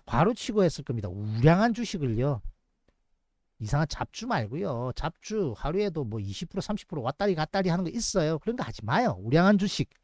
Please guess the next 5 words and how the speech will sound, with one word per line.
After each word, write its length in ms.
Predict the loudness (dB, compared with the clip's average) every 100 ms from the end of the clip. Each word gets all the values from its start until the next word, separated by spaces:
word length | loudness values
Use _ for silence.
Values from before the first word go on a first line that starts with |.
| _ _ _ _
업계, 580 | -2 -2 0 6 6 6 _ _ _ _ _ _ _ _ _ _
업계에서 760 | -4 -4 0 2 4 4 2 0 _ _ _ _ _ _ _ _ _ _ _ _ _ _ _ _ _ _ _ _ _ _ _ _
일, 340 | -4 0 2 2
이 100 | 2
위 280 | 0 -2